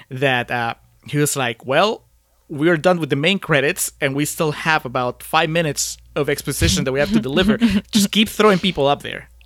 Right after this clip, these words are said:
Speaker 1: Keep going, 'cause we still have to tell him about the, the, the chemical that we released and all that other stuff." So that would be my guess. But, you know, it's been a while
Speaker 2: Hmm.
Speaker 1: since I've talked to, uh,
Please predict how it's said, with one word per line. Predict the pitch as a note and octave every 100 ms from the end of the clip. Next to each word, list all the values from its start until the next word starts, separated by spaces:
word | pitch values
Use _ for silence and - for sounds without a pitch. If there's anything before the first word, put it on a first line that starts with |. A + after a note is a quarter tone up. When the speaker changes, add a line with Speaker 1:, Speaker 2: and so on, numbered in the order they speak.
| -
Speaker 1:
Keep | F#3+ F#3+
going, | F3 C3+
'cause | C3+ C3
we |
still | - G#3
have | F3+ -
to | F3
tell | F#3+ F3+
him | D#3+
about | C3+ C3+ B2+ -
the, | C3 B2+ - - - -
the, | C3+ B2+ B2 A#2+ A2+ - -
the | B2+
chemical | F#3 G3 E3+ D#3
that | C#3+
we | D3
released | C#3+ C#3+ E3+ E3+ C#3+ - C3+
and | A#2 A2+ -
all | D3
that | C#3+ C#3+
other | C#3
stuff." | C#3 - - -
So | - C#3 A#2+ _ _ _ _ _ _ -
that | F3 D#3
would | A3+
be | A3
my | E3
guess. | C3+ G#2 - - - -
But, | C3+ E3
you |
know, | D3+
it's | D#3+
been | A3
a | F#3+
while | D#3
Speaker 2:
Hmm. | C#3+
Speaker 1:
since | C3+
I've | C#3
talked | D3 B2 -
to, | A#2
uh, | A2+